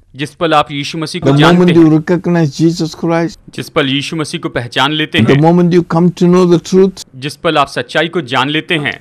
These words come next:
Speaker 2: It is danger for him।
Speaker 1: तो ये शैतान के लिए खतरनाक होता है।
Speaker 2: That's why he opposes।
Speaker 1: इसीलिए वो विरोध करता है।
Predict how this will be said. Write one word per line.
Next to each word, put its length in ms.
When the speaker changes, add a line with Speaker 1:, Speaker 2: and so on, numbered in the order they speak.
Speaker 2:
It 140
is 180
danger 360
for 400
him। 80
Speaker 1:
तो 60
ये 160
शैतान 440
के 80
लिए 80
खतरनाक 520
होता 240
है। 180
Speaker 2:
That's 360
why 80
he 320
opposes। 840
Speaker 1:
इसीलिए 380
वो 180
विरोध 400
करता 360
है। 280